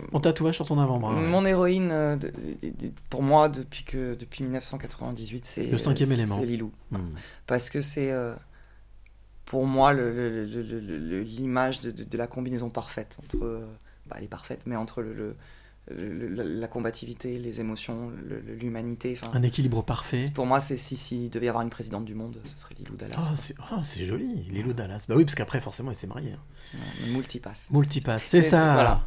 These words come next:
Speaker 2: Donc
Speaker 1: Ouais,
Speaker 2: ça, c'est,
Speaker 1: multipasse.
Speaker 2: ça, c'est mon héroïne. Et je, j'ai, malheureusement, dans la vraie vie, je n'en trouve pas qui, qui me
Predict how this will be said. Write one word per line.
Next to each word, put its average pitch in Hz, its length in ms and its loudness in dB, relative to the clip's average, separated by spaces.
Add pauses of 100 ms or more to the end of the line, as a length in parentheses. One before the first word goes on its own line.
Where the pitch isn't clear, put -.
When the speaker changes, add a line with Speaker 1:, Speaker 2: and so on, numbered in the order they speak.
(120)
Speaker 2:
Donc - 80 -4
Speaker 1:
Ouais, 120 60 2
Speaker 2:
ça, 139 160 8
c'est, 143 140 6
Speaker 1:
multipasse. 147 120 2
Speaker 2:
ça, 160 100 4
c'est 156 120 2
mon 135 120 2
héroïne. 110 300 -2 (840)
Et 120 280 -8
je, 117 180 -4
j'ai, 107 160 -4
malheureusement, 143 880 2 (100)
dans - 100 -4
la 127 120 -4
vraie 131 160 -6
vie, 139 160 -6
je 139 100 -8
n'en 117 140 -8
trouve - 280 -16 (120)
pas 143 200 4
qui, 127 300 -12
qui - 200 -12
me 107 340 -6